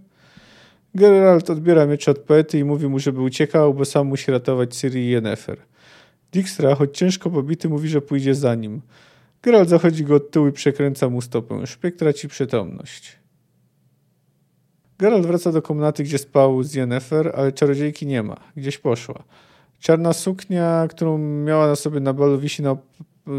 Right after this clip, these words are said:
oparciu krzesła. Więc nie wiadomo, czy przebrała się w uniform spiskowców, wywleczoną w bieliźnie. No,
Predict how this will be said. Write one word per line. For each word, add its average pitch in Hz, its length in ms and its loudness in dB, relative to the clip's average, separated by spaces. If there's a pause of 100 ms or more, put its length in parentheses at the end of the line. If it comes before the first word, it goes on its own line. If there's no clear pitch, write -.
(100)
oparciu 131 480 0
krzesła. - 520 -4 (560)
Więc 131 160 -4
nie 165 60 2
wiadomo, 147 360 4
czy 123 120 -12
przebrała 131 340 2
się 127 140 -6
w 123 60 -8
uniform 123 260 -4
spiskowców, 160 920 -4 (420)
wywleczoną 135 640 2
w - 20 -6
bieliźnie. 151 540 -6
No, 165 180 -14